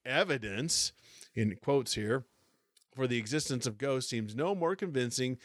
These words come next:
than all the so-called evidence for U F Os and E S P. You ask various people if they know anything about Doctor Zyback.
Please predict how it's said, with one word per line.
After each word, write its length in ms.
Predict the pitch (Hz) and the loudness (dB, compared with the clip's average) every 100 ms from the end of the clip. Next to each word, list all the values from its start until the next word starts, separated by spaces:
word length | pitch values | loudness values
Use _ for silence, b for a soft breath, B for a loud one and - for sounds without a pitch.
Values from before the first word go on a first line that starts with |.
| B B | B B
than 140 | 120 | 2
all 160 | 127 127 | 4 4
the 80 | 110 | 0
so-called 500 | 139 156 170 170 151 | -2 -2 0 0 2
evidence 420 | 131 127 131 135 | 0 0 -2 -2
for 140 | 110 | -8
U 240 | 104 139 185 | -4 0 0
F 160 | 175 | 0
Os 400 | 127 127 131 123 - | 0 2 0 -4 -4
and 280 | 107 107 - | 0 0 0
E 160 | 113 | 2
S 160 | 120 113 | 2 2
P. 380 | - 104 82 - _ _ _ _ B B B B | 0 0 0 -6 _ _ _ _ B B B B
You 180 | 117 117 | -8 -2
ask 320 | 151 214 - | 2 0 -2
various 340 | 127 156 202 - | 0 0 0 -2
people 380 | 123 117 120 | -4 -2 0
if 140 | 123 - | 0 0
they 100 | 127 | 0
know 160 | 123 | 2
anything 340 | 123 131 131 151 | 2 0 -2 -2
about 360 | 143 147 165 | 2 2 2
Doctor 300 | 120 110 - | 0 -2 0
Zyback. 580 | 107 107 104 95 87 - | 0 2 0 0 -2 -4